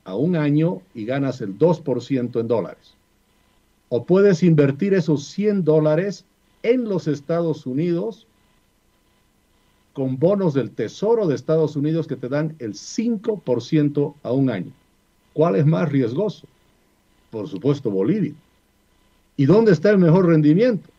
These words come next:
Afuera. Ah, entonces, si realmente quieres proteger tu patrimonio, mantenerlo en dólares y con buen rendimiento, lo llevas afuera. Porque las finanzas son mundiales, son globales.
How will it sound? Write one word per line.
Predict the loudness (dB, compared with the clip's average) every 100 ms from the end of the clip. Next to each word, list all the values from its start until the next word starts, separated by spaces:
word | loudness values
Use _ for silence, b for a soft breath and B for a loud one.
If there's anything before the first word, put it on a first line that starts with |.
| _ _ _ _ _ _
Afuera. | -20 -8 -2 -2 -4 -10 _ _ _ _ _ _ _ -16
Ah, | -10 -8 -8 -10
entonces, | -8 -4 -4 -2 -2
si | -2
realmente | -2 0 0 -2 -4 -6
quieres | -6 -8 -6
proteger | -10 -6 -4 -4 -4
tu | -6
patrimonio, | -6 -8 -6 -6 -2 0 -2
mantenerlo | -4 -10 -8 -6 -4
en | -4 -2
dólares | -2 -2 -6 -10
y |
con | -10 -4
buen | 0 0
rendimiento, | 2 0 2 0 -2 -4 -6 b b b _
lo | 0
llevas | 0 0 0 -2 -4
afuera. | -6 -4 -6 -8 -12 _ _ _ _ _ _
Porque | -8 -2 0
las | 0 0
finanzas | -4 -2 -2 -2 -4 -6
son | -6 -6 -4
mundiales, | -4 -4 -6 -6 -6 -6 -10
son | -6 -2 -2
globales. | -2 -4 -4 -4 -4 -4 -8 -18